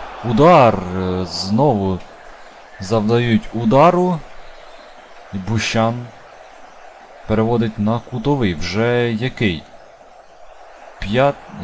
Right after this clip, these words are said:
четвертий точно кутовий вони подали. Миколенко не підібрав. Дуже погано ми на підхопленнях діємо. Не можемо ніяк за м'яч зачепитися, але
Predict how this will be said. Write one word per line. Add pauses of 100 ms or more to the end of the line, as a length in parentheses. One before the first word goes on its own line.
четвертий
точно
кутовий (1000)
вони
подали. (520)
Миколенко (380)
не
підібрав. (100)
Дуже
погано
ми
на
підхопленнях
діємо. (3750)
Не
можемо
ніяк
за
м'яч
зачепитися,
але